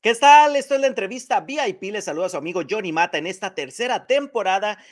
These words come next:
y quiero presentar a nuestra invitada del día de hoy.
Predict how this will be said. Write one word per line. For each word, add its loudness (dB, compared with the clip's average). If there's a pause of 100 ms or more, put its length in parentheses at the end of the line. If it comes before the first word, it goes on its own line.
(100)
y -16
quiero -2
presentar -2
a 0
nuestra -6
invitada -2
del -8
día -2
de -6
hoy. -12